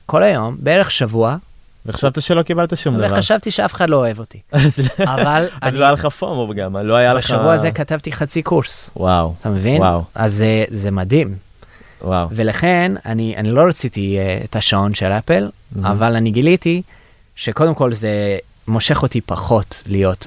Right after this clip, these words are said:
Speaker 1: על הטלפון, שזה בכלל טוב, אבל יש לי כפתור Do Not Disturb. בשבילי זה,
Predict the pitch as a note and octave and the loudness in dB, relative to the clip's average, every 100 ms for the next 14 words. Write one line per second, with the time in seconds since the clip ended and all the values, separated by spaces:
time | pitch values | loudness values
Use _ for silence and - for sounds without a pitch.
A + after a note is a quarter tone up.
0 | - G2 E2+ D#2 - F#2 G2 C#3+ D3 - | -4 -2 0 -4 -6 -4 -2 -2 -2 -4
1 | G2 F2 - E2+ F2+ - D3 F3 - - | -6 -6 -4 -2 -2 0 -2 -2 -8 -20
2 | - - - - G#2 G#2+ B2 - D#3 C3 | -20 -20 -18 -4 0 2 0 -2 -2 -2
3 | - - D3+ C#3 C3+ C#3+ B2+ G#2+ B2 G2+ | -2 2 4 4 2 2 -2 -4 0 0
4 | G2+ A2 - A#2+ E3+ D#3 B2+ | 0 -4 0 2 2 4 2